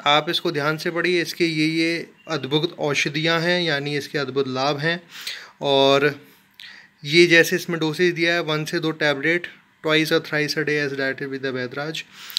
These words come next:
यानी वैदराज के निर्देश अनुसार लीजिए। वैसे हम लोग बोल देते हैं कि इसको शहद से लिया जाता है। दस टैबलेट की पैकेजिंग आती है, चार सौ पचास रुपये एमआरपी है, इक्कीस मैन्युफैक्चरिंग है, छब्बीस एक्सपायरी है। मैन्युफैक्चरर हैं इनके ऊजा फार्मेसी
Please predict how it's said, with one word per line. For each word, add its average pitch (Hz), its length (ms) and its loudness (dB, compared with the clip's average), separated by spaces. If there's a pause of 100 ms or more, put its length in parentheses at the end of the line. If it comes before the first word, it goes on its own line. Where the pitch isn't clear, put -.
(260)
यानी 147 500 2
वैदराज 143 420 2
के 160 80 -6
निर्देश 151 440 -2
अनुसार 165 300 -4
लीजिए। 165 340 2
वैसे 165 280 2
हम 151 220 0
लोग 175 160 0
बोल 170 180 2
देते 170 240 0
हैं 175 160 0
कि 175 100 0
इसको 170 240 -4
शहद 151 280 4
से 165 160 -4
लिया 180 160 2
जाता 170 340 0
है। 185 140 6 (1200)
दस 175 280 6
टैबलेट 175 300 4
की 190 100 -8
पैकेजिंग 160 480 -2
आती 160 300 -4
है, 190 180 -8 (200)
चार 139 220 2
सौ 143 140 -6
पचास 147 340 -4
रुपये 147 200 -4
एमआरपी 135 420 -4
है, 170 260 -2
इक्कीस 170 460 -2
मैन्युफैक्चरिंग 156 580 -6
है, 175 140 -4 (240)
छब्बीस 151 400 -4
एक्सपायरी 131 480 -8
है। - 160 -18 (800)
मैन्युफैक्चरर 160 720 2
हैं 165 280 0
इनके 151 300 -2
ऊजा 151 300 0
फार्मेसी 160 640 -2